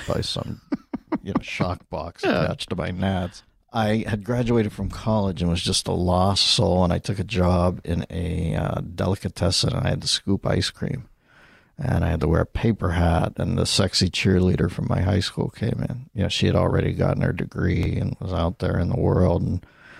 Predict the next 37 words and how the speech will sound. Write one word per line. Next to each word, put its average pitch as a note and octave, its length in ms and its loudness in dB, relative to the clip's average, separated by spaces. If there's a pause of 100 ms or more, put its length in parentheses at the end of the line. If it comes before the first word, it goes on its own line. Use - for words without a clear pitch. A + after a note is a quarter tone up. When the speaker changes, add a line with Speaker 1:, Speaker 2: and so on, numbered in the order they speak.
(240)
Speaker 1:
she - 160 -6
looks F#2+ 280 0
up - 160 2
at F2+ 100 0
me, F2+ 140 2
and F2+ 180 2
she, F#2 320 2
uh, E2 60 0 (420)
looked F#2+ 320 0
so G2 300 4
pained E2+ 580 4
for - 240 -6
me. - 380 -4
I F#2 80 2
was F2 80 2
starting F2 320 2
to E2 120 0
develop E2+ 360 2
some F2+ 180 0
sort F2+ 260 2
of E2 140 2
arthritic E2+ 560 0
knob E2 400 4
on E2 140 4
my D#2+ 180 2
right E2+ 300 4
scooping F2+ 440 0
elbow, F2 420 2
as - 120 -8
we - 140 -4
called - 380 -4
it. - 580 -4 (680)
<laughs> - 380 2 (920)
And A2+ 160 -2
she A#2+ 160 2
said, A2+ 220 0
"Dennis." A#3 560 2